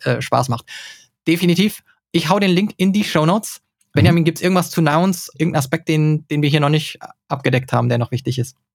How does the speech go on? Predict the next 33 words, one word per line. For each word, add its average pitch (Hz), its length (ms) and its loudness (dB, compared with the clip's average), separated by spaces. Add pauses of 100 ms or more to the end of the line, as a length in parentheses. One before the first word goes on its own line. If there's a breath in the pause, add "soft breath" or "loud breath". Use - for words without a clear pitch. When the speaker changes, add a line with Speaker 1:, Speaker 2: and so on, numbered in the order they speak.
(140)
Speaker 2:
Nee. - 240 -2 (340)
Jeder 127 320 2
ist, 117 140 -4
hat 123 460 -2
doch, - 380 -6
ein 120 200 0
Aspekt 131 340 -2
ist 113 120 -6
super 117 260 -2
wichtig. 135 500 -2 (220 loud breath)
Wir 107 100 2
haben 117 140 4
vorhin 117 260 2
die, 110 440 2 (180)
die 123 60 0
Preis, - 680 -2
ähm, 110 240 0
den, 104 300 0
den, 104 300 0
die 113 100 -2
Kosten 123 400 -2
für 113 120 -4
so 113 120 0
einen 110 100 4
Noun 98 200 2
in 113 140 2
den - 20 2
Raum 101 260 2
gestellt, 113 340 0
zwanzig - 420 -4
bis 107 140 -4
dreißig 107 540 -2
eth. 120 280 0